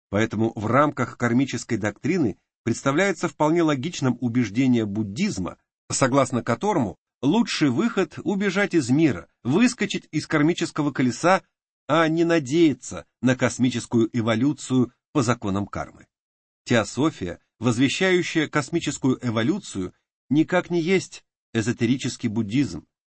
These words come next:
По замечанию Бердяева, станут ли теософы обвинять его в узости взглядов, теософия сродни дарвиновской вере. На современной теософии лежит неизгладимая печать той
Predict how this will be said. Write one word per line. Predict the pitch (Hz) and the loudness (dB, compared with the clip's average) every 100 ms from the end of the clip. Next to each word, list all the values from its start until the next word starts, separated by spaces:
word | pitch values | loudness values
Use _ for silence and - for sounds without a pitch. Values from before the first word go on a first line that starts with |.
| _ _ _ - | _ _ _ -8
По | |
замечанию | 87 101 101 - 139 135 123 120 | -2 0 0 0 2 2 2 0
Бердяева, | 107 113 95 117 160 127 85 - _ _ _ _ | -4 -4 -2 0 0 0 -4 -12 _ _ _ _
станут | - 190 156 107 | -4 0 0 -2
ли | 107 | -2
теософы | 113 104 131 98 | -2 -2 -2 -2
обвинять | 101 101 117 113 | -2 0 0 0
его | 107 104 92 _ _ | -2 -2 -4 _ _
в | 135 160 | -2 2
узости | 113 107 - | 2 -2 -4
взглядов, | 127 120 120 80 - _ _ _ | -6 -2 -2 -2 -12 _ _ _
теософия | 170 143 - - 220 - 87 - _ _ | 2 2 0 -2 -2 -2 -8 -10 _ _
сродни | - 156 175 190 233 190 _ _ - | -6 -2 0 2 0 0 _ _ -8
дарвиновской | 117 175 165 170 170 - 165 160 | 4 4 4 0 -2 -4 -2 0
вере. | 123 87 - _ _ _ _ _ _ | -2 -6 -10 _ _ _ _ _ _
На | 98 | -6
современной | - 101 107 123 120 | -2 0 2 4 2
теософии | 110 110 - 135 - | 2 -2 -2 -6 -2
лежит | 107 104 131 - _ _ - | 0 2 0 -2 _ _ 0
неизгладимая | 120 127 107 120 147 196 180 | 2 2 2 0 0 0 0
печать | 175 160 170 160 - | 0 -2 -2 -4 0
той | 170 180 | 2 2